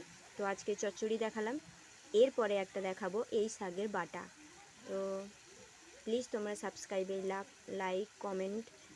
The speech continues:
শেয়ার করে বলো আমার ভিডিওগুলো কেমন হচ্ছে। আর আশা করি সবাই ভালো আছো, ভালো থাকো, সুস্থ থাকো।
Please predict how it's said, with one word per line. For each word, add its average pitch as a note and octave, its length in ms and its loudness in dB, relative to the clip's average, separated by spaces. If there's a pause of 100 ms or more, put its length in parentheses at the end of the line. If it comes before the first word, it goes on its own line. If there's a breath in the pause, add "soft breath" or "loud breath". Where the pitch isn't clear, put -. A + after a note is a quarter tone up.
(160)
শেয়ার G3 240 2
করে G3 240 -2
বলো F#3+ 260 0
আমার A3+ 240 0
ভিডিওগুলো G3+ 480 0
কেমন G3 320 -4
হচ্ছে। G#3 380 -4 (460 loud breath)
আর F#3 180 -2
আশা G3 260 -2
করি G#3 160 0
সবাই G3 260 0
ভালো F#3+ 280 -2
আছো, G#3 280 -2
ভালো G3+ 260 -4
থাকো, G3+ 320 -4
সুস্থ - 400 -12
থাকো। G3 260 -4